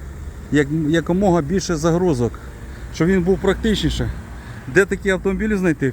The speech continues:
Кон-, конечно, в компанії «Автобіс». Чим він цікавий? Якщо ви подивитесь, бачите, є загрузка бокова, є задня загрузка.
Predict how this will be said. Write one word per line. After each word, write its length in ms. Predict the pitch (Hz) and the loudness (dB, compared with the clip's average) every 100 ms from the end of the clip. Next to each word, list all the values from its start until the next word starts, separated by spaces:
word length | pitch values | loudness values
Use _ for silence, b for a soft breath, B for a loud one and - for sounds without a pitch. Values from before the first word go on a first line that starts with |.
| - | 0
Кон-, 200 | 147 151 143 - | 0 0 -2 -2
конечно, 400 | 160 190 - 135 | 0 0 -2 -2
в 40 | |
компанії 540 | 127 120 139 143 143 151 | -2 -2 0 2 0 0
«Автобіс». 600 | 143 165 151 147 120 - B B B B | -2 -2 2 2 2 -4 B B B B
Чим 220 | - 226 | 2 4
він 120 | 247 | 4
цікавий? 600 | - 247 254 254 202 135 - - - - - B B - | 2 0 2 4 4 2 -2 -16 -16 -16 -16 B B -4
Якщо 220 | 139 180 | -2 2
ви 120 | 185 | 0
подивитесь, 600 | 170 175 196 202 190 165 | 0 2 4 4 2 0
бачите, 400 | 143 170 - 165 | 2 0 2 2
є 200 | 143 175 | 2 2
загрузка 500 | 156 151 170 147 151 | 2 0 0 -2 -2
бокова, 640 | 127 135 156 143 135 147 151 - - - - - - - - - - - - - - - - - - - - - - - - - B B B | 0 0 2 4 4 2 -2 -10 -14 -14 -14 -14 -14 -16 -16 -16 -14 -14 -14 -14 -14 -16 -16 -16 -18 -18 -16 -14 -14 -14 -12 -10 B B B
є 260 | 120 165 214 | 0 4 4
задня 480 | 131 147 160 156 160 | 6 4 4 4 2
загрузка. 640 | 160 151 165 147 - 156 | 4 2 2 0 2 0